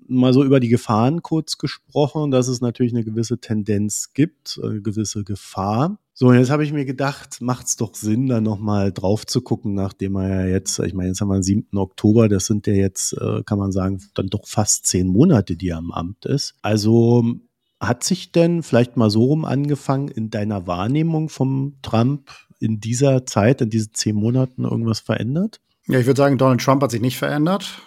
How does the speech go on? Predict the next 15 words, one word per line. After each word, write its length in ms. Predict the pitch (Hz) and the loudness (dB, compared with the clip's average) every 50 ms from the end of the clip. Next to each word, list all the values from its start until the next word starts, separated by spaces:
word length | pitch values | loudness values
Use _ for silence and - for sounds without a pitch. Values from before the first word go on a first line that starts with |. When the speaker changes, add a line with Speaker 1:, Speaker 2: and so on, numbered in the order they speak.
| _ _ | _ _
Speaker 2:
Donald 260 | - 123 120 117 110 | -6 -6 -4 -4 -6
Trump 300 | - - 123 117 113 110 | -2 0 0 0 0 -2
ist 400 | - - 123 - - - - - _ | -6 -8 -6 -6 -6 -8 -10 -8 _
Donald 280 | - 110 107 107 104 | 0 2 2 2 0
Trump. 340 | - - 123 123 143 196 - - - - - - - _ - - - | 0 2 2 2 2 2 -2 -6 -14 -18 -20 -20 -20 _ -16 -12 -12
Ich 80 | 120 - | -10 -2
glaub, 260 | - 120 113 113 117 | 0 0 0 0 0
er 200 | 127 117 104 101 | -4 -4 0 2
will 400 | 110 110 113 113 110 110 110 110 - _ - | 2 4 4 4 2 0 0 -4 -12 _ 0
ähnliche 360 | - 127 123 123 117 - 123 | 4 6 6 6 4 2 0
Dinge, 480 | 110 110 120 131 139 135 135 131 131 127 131 - - - - _ | 2 2 4 4 4 4 4 2 0 -2 -6 -14 -20 -20 -12 _
er 240 | 117 110 110 110 | -4 -4 -4 -4
präferiert 580 | 107 - - 123 - 120 98 104 117 113 110 - | -4 -4 -6 -4 -4 -2 -2 0 -2 -2 -2 -2
ähnliche 340 | 123 117 117 117 107 101 113 | -2 0 0 0 -2 -2 -4
Methoden. 720 | 104 104 101 - 110 120 131 156 170 196 208 190 - | -4 -4 -4 -4 -2 0 0 0 0 -2 -4 -8 -16